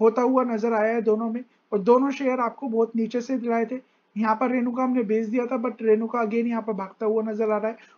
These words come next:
और यहाँ पर अच्छे खासे volume के साथ भागा है, तो यहाँ पर और भी ज्यादा तेजी हो सकती है, बजाज हिंदुस्तान में अच्छी खासी तेजी हो सकती है। But दोनों शेयरों में क्या करके, कैसे, किस तरीके से trade लेना है, उससे related हम बातें करेंगे। But before the video में आगे बढ़े, request करूंगा,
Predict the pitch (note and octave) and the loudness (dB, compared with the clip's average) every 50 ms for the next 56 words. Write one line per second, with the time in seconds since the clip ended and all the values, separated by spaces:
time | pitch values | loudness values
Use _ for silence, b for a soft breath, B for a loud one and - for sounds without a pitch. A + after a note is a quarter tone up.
0 | B _ G#3 G#3 A3 A3 G#3+ G#3+ - B3+ B3 B3+ A#3 A3 - - C4 C4 A#3+ A#3 | B _ -2 0 2 0 0 0 0 -2 -4 -2 -6 -6 -6 -6 -6 -4 -4 -4
1 | A3 A#3+ A#3+ A3 G3+ G3+ G#3+ A3+ A3+ A#3 B3+ A#3 B3 A#3+ G#3+ G3 G3+ G3 F#3+ G3 | -2 -2 -2 -2 0 0 0 -2 -2 -4 -6 -4 -6 -6 -6 -4 -4 -4 -2 -2
2 | A3 A#3 A3+ A#3+ C4 A3+ G3+ G#3 G3+ - B3+ A#3 - b b b b b _ - | -2 -2 -2 -4 -4 -4 -4 -4 -2 -2 -2 -2 -2 b b b b b _ 2
3 | A3 B3 C4 C4+ D4 C4+ C4 C4 B3+ B3+ C#4 C4+ A3 A#3+ C4+ C4+ C4 B3 B3+ A#3+ | 2 4 4 2 2 2 2 2 2 0 0 -2 0 2 0 0 0 -2 -4 -6
4 | - C#4 C#4 C4+ A#3 A3 G#3 G#3+ G#3 G3+ G3+ G3+ G3+ G#3 G3+ - A#3 G#3+ G#3+ A3+ | -6 -4 -4 -2 -2 -2 -2 -2 -2 -4 -6 -8 -8 -8 -8 -6 -6 -4 -4 -2
5 | A#3 A#3 A#3 G3+ G3 - - G#3+ G3+ G3+ - - A#3+ A#3 A3+ A3 A3+ A#3+ - A3+ | -2 -4 -4 -6 -8 -6 -4 -4 -4 -4 -6 -10 -6 -6 -6 -6 -6 -4 0 0
6 | G#3+ G3+ A#3 A#3 A3 A3 A3+ G#3+ - - A#3 A#3 A#3 b b b b b _ G#3+ | 0 2 2 0 0 0 -4 -8 -6 -4 -4 -4 -4 b b b b b _ 2
7 | B3+ A3+ G3+ B3+ C4 C4+ D4 D4 C#4+ D4 C4 C4 B3+ B3+ C#4 C#4+ - - C4 A3+ | 2 2 4 4 4 4 4 0 0 0 2 2 2 2 2 -4 -4 -4 -4 -2
8 | A#3+ A#3 - B3 A3 A3 G#3+ C4 B3+ B3+ - B3+ A3+ G#3+ G#3+ A3 B3 A#3+ A#3+ C4 | -2 -4 -2 -2 -2 -2 -2 -2 -6 -6 -2 -2 -2 -2 -2 -2 -6 -6 -4 -6
9 | A3+ - - - A#3 A#3 A#3+ A#3 A#3 A3 B3+ B3 A3 - G#3 G#3 G3+ G#3+ A3+ A3 | -8 -6 -2 -2 0 0 0 -2 -4 -2 -2 -6 -6 -4 -2 0 0 2 2 2
10 | G#3 G#3 G#3 F#3+ E3 b b b b b _ - G#3+ A#3 G#3+ - - C#4 A#3 A3 | 2 2 0 -6 -10 b b b b b _ -6 -4 -4 -4 -2 -2 0 2 2
11 | G3+ G3 G#3 G#3 G3 G3 F#3 F#3 F3 F3 F3 E3+ E3+ D#3+ E3 E3+ F#3 F#3 G3 F#3+ | 2 2 2 0 -2 -2 -4 -8 -8 -8 -10 -12 -12 -12 -12 -12 -8 -8 -8 -6
12 | F#3 G3+ G3+ - G#3+ G#3+ G#3+ A3+ G#3+ G#3+ G#3+ G#3 G#3+ G#3 G#3+ G#3+ G3 F#3+ G3 G#3 | -8 -8 -2 0 0 2 2 2 0 0 2 0 0 0 0 -4 -4 -4 -4 -4
13 | G3+ A3+ A3 B3+ - _ _ _ _ _ _ _ _ _ _ _ _ _ _ _ | -4 -4 -8 -10 -14 _ _ _ _ _ _ _ _ _ _ _ _ _ _ _
14 | - F3 G#3 G#3 - C4 B3+ C4+ - - C4 A#3+ C4 C4 C4 - - | -6 -6 -6 -4 0 0 0 0 0 -2 -2 0 0 0 0 -2 -4